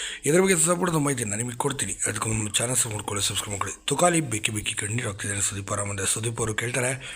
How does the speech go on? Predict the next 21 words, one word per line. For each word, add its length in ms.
"ನಿಮ್ಮಿಬ್ಬರಲ್ಲಿ 460
ಒಬ್ರದ್ದು 400
ಇವತ್ತು 220
ಪಯಣ 320
ಇಲ್ಲಿಗೆ 280
ಮುಗಿಯುತ್ತೆ, 640
ಇದ್ರ 120
ಬಗ್ಗೆ 180
ಏನ್ 100
ಹೇಳ್ತೀರಾ?" 260
ಅಂತ 100
ಹೇಳಿದಕ್ಕೆ 380
ತುಕಾಲಿ, 540
"ನಾನೇನಾದ್ರೂ 640
ಹೋದ್ರೆ 300
ಇಲ್ಲಿ 240
ವರ್ತೂರೇ 400
ಗೆಲ್ಬೇಕು 420
ಅಂತ 120
ನಾನು 220
ಅನ್ಕೊಳ್ತೀನಣ್ಣ" 680